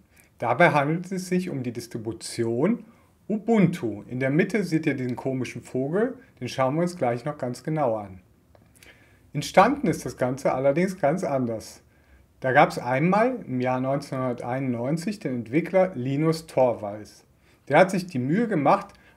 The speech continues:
ein vollständig freies Betriebssystem zu entwickeln und es gratis ins Internet zu stellen. Nach kurzer Zeit haben sich viele andere aktive Entwickler gefunden und haben gemeinsam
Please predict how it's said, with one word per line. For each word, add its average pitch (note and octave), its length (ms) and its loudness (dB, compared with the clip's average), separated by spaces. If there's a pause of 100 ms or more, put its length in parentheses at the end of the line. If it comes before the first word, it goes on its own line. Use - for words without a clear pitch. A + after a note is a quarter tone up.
ein B2 120 -8
vollständig F#3+ 760 0
freies F#3 540 -2
Betriebssystem D#3+ 880 -6
zu - 100 -12
entwickeln B2 520 -6 (320)
und D3+ 180 0
es F3+ 160 2
gratis F#3 680 -2
ins E3+ 220 -2
Internet A2+ 500 -10
zu A2+ 120 -10
stellen. G#2+ 420 -14 (440)
Nach D3+ 200 4
kurzer A3 400 4
Zeit C3+ 400 0
haben D3 160 -2
sich B2 180 -6
viele A3+ 360 0
andere E3 460 0
aktive B2 500 -8
Entwickler A#2 420 -6
gefunden B2 600 -6 (300)
und A#2 120 -10
haben D3 240 0
gemeinsam G3 840 0